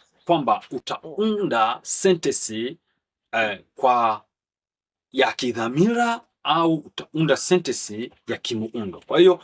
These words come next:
inatakiwa uulize, niunde sentensi kimuundo au niunde sentensi kidhamira?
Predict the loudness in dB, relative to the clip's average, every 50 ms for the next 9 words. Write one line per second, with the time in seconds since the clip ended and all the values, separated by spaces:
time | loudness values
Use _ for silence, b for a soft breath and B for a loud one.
0 | B B _ 0 2 2 2 2 -2 -2 4 6 6 6 6 4 2 -2 -4 -4
1 | -6 -6 -8 -10 -12 _ _ _ _ _ _ _ _ _ _ _ _ _ _ _
2 | _ _ _ _ _ -6 -4 2 6 6 6 6 6 2 2 2 2 2 2 -2
3 | -4 -4 -4 -6 -8 -4 -2 -2 -2 -2 -2 -4 0 0 2 2 2 0 -2 -4
4 | -8 -6 _ 0 2 2 0 -2 -8 -8 -8 -2 -2 -2 -2 -2 -8 -2 0 0
5 | 2 2 2 0 0 -2 -4 -6 -8 -8 -8 -6 -4 -2 -4 -4 -4 -8 -16 -20
6 | _